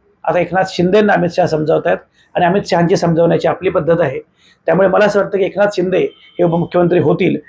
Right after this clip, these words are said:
असं दिसतं आहे आणि अर्थातच अजित पवार हे उपमुख्यमंत्री असणारच आहेत. हा पहिला मुद्दा आहे की जो जवळपास निश्चित झालाय.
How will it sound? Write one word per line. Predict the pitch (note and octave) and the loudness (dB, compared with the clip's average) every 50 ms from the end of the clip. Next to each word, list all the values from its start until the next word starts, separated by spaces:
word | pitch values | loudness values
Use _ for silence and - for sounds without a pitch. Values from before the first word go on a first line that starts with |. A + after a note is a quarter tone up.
| _ _ _ _ - | _ _ _ _ -8
असं | C#3+ - D#3 | -4 -2 -2
दिसतं | D3+ D#3 D#3 - - D#3 | -2 -2 -4 -2 -2 -2
आहे | B2 - - _ _ _ _ _ _ _ _ - - - - _ _ | -2 -2 -6 _ _ _ _ _ _ _ _ -16 -16 -16 -18 _ _
आणि | - - A#3+ | -2 0 2
अर्थातच | A3 - F#3+ G3+ F#3 G3+ G3+ | 2 0 0 0 -2 0 0
अजित | F#3+ E3 D#3+ F3+ | 0 2 0 -2
पवार | F3 - E3+ D3+ C#3+ C#3 C#3 - - _ - C#3+ | 0 0 2 2 2 2 -2 -4 -16 _ -4 -2
हे | D#3 | 0
उपमुख्यमंत्री | D3+ D#3 D3 D3+ - - - D3+ D3+ D3 C#3 D3+ | 0 0 0 -4 -4 -6 -4 -6 -6 -4 -4 -2
असणारच | E3 C#3 - - D#3 D#3+ D#3+ D#3 - | -4 -4 -4 -2 0 0 0 2 0
आहेत. | D#3 C3+ D3+ F3+ - _ _ _ _ _ _ _ _ - _ _ _ _ - | 0 -2 -2 -4 -6 _ _ _ _ _ _ _ _ -20 _ _ _ _ -4
हा | - G#3 G#3 | -2 0 0
पहिला | - - F3+ G3 G3+ G3 | 2 2 2 2 2 2
मुद्दा | F3+ F3 D#3 D3+ E3 | 2 0 0 0 0
आहे | D#3 | 0
की | E3 D#3 | 0 0
जो | D3+ D#3+ D#3+ | 0 0 -2
जवळपास | C#3+ D#3+ D#3 D3+ D3+ D3+ D#3+ D#3 - - | 0 0 2 2 2 2 0 -2 -2 -2
निश्चित | D#3 D3+ - - F#3 | -6 -4 -2 -4 -2
झालाय. | C#3+ C#3 A2+ - - | -2 -2 -4 -6 -8